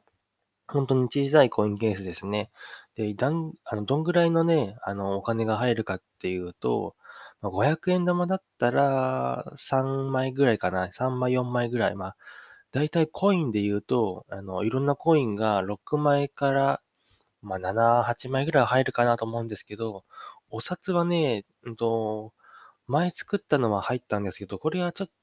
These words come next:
とわからないですね。ただコインは、えっと、六枚ぐらいは入るので、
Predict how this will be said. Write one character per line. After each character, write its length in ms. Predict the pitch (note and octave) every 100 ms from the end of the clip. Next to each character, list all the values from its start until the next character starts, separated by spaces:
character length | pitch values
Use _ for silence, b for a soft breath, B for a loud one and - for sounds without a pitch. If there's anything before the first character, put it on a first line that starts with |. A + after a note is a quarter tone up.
| _
と 140 | B2+ G#2+
わ 100 | G2+
か 140 | A2+
ら 120 | A#2
な 140 | A#2 G2
い 40 |
で 120 | F#2
す 120 | -
ね。 220 | F#2 F2 - B B B
た 120 | -
だ 100 | C3+
コ 240 | A#2+ F#3 F#3
イ 140 | C#3+
ン 80 | A2+
は、 340 | A#2+ A2+ G2+ - -
え 80 | A2+
っ 20 |
と、 320 | - G#2+ G#2
六 400 | G2+ G#2+ - C3
枚 260 | B2+ B2+ C3
ぐ 140 | C#3+
ら 80 | C#3+
い 20 |
は 80 | G#2
入 240 | A#2+ B2 G2+
る 100 | F#2+
の 140 | F2
で、 320 | G#2 G2+ G2